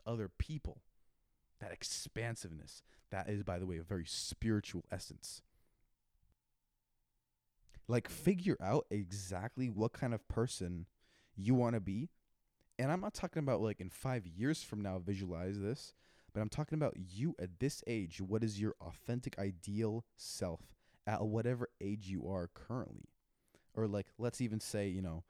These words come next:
six months, a year from now, what do you wanna be like? Just, you know, to give yourself an idea of, like, the progression, because this stuff isn't overnight, right? It's, it's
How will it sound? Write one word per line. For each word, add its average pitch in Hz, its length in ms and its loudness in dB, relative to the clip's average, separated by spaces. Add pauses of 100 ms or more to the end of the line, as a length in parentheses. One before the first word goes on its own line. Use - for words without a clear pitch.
(180)
six - 400 -4
months, 104 320 -2
a 90 60 -2
year 101 220 0
from 92 220 -4
now, 76 320 -8
what 92 140 -2
do 92 60 -2
you 95 100 0
wanna 92 180 0
be 95 220 -4
like? - 360 -14 (1600)
Just, 110 280 -2
you 113 120 0
know, 82 180 -4 (600)
to - 100 -4
give 120 160 2
yourself 113 260 2
an 101 80 -4
idea 98 380 -2
of, 85 100 -6
like, 90 140 -6
the 98 60 -6
progression, 101 680 0 (720)
because 95 220 -8
this 104 120 -4
stuff 110 260 -2
isn't 110 220 -2
overnight, 101 540 0
right? 90 280 -2
It's, - 380 -10
it's - 240 -14